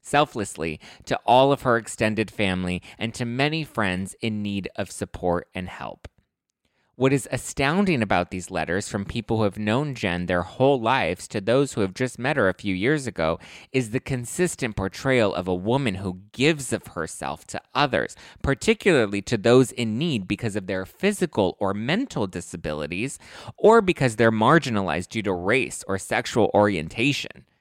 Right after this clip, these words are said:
She literally said, "I've worked with the homeless, I've worked with the toothless, and they were mentally disabled, and they were gay." She's just like, it's not even, she's throwing all the cards down. She is Mother Teresa. She is Jen Shah Teresa,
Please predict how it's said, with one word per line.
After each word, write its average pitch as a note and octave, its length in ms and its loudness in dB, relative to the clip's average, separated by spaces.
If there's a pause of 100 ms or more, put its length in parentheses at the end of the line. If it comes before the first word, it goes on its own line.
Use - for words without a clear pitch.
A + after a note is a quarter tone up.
(300)
She B3+ 240 0
literally D#3 480 4
said, A#2+ 260 -2 (180)
"I've D3+ 220 2
worked D#3+ 240 2
with D#3+ 80 -2
the D3 140 4
homeless, C#3 500 4
I've C#3 160 4
worked D3 260 4
with C#3+ 120 0
the C#3+ 80 2
toothless, C3 580 2 (180)
and E3 280 2
they E3 60 8
were D#3 100 10
mentally C#3 400 2
disabled, B2 580 2
and C#3 240 0
they C3 80 0
were A2+ 160 0
gay." E2+ 500 -4 (720)
She's F3+ 320 -2
just G3 260 -4
like, D3 280 0 (300)
it's E3+ 220 -2
not G3+ 160 4
even, F3 160 2
she's G#3+ 220 -2
throwing G3+ 340 0
all C3 180 6
the B2+ 120 2
cards A2 340 4
down. G2+ 160 0
She G#3 240 0
is C#3+ 160 0
Mother C3+ 380 4
Teresa. B2 500 -4
She - 240 -4
is A#2+ 220 -4
Jen C3+ 320 -2
Shah C3 300 0
Teresa, G2 640 -8